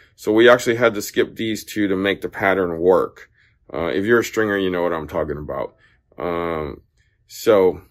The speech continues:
can a ball fit through here? Probably not. I mean, unless, unless I break the string by hitting it so hard. Uh, so,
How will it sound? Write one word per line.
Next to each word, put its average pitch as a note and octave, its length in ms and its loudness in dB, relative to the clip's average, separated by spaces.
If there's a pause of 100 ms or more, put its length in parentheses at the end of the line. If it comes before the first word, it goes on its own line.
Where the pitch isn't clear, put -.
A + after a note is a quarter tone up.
(140)
can B2+ 180 -2
a A2+ 60 2
ball C3+ 300 8
fit - 340 0
through D3+ 220 2
here? D#3 420 2 (720)
Probably A2+ 460 2
not. G2+ 520 -6 (440)
I - 20 -10
mean, F#2 260 -8
unless, G2 540 -6 (720)
unless A2 240 -2
I G#2+ 80 2
break G#2 380 2
the G2+ 80 -4
string G2+ 760 -4
by F#2+ 120 0
hitting G#2 260 -6
it - 140 -6
so G2+ 260 2
hard. D#2+ 540 0 (600)
Uh, C#2 360 -8
so, G#2 500 2